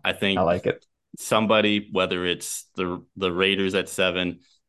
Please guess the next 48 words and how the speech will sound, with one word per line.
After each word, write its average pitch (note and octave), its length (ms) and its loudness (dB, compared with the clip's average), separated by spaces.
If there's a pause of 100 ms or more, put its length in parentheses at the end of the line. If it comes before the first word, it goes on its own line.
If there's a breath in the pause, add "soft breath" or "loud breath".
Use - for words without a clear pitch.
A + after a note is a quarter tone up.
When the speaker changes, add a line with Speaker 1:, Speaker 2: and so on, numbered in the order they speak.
(140)
Speaker 1:
but F2+ 120 -4
some G2 220 -2
of F#2 100 -2
the, F2+ 440 0
some F#2+ 240 -2
of F#2 80 -2
the F#2 60 -4
stuff F2+ 220 0
with F2 100 -4
Josh E2+ 220 -2
Jacobs, E2+ 480 -2
and E2+ 100 -6
then, E2 280 -2 (420 soft breath)
I A2+ 100 2
mean, A#2 220 4
maybe A2 680 2 (260)
Atlanta G#2 540 0
at G2 300 2
eight. G#2+ 420 -4 (100)
They G#2+ 160 0
need G#2+ 180 0
a G#2 60 2
running G2+ 300 2
back F#2+ 200 0
opposite F2+ 380 -4
Cordell E2+ 420 -2
Patterson. F#2+ 680 -2 (160)
I, C#2 220 -8 (100)
I, F2 200 -8 (100)
I E2 100 -2
think E2+ 220 -6
that D#2+ 160 -4
that'd E2+ 160 -2
be E2+ 100 -2
a E2+ 60 -4
really E2+ 180 -4
good D#2+ 180 -6
spot E2 300 -2
for E2+ 80 -8
him E2+ 160 -4
and D#2 100 -8
take F2 200 -4
some - 120 -18
pressure E2 320 -2
off D2+ 160 -4
of D#2+ 60 -8
Desmond D#2+ 340 -4
Ridder. F2 380 0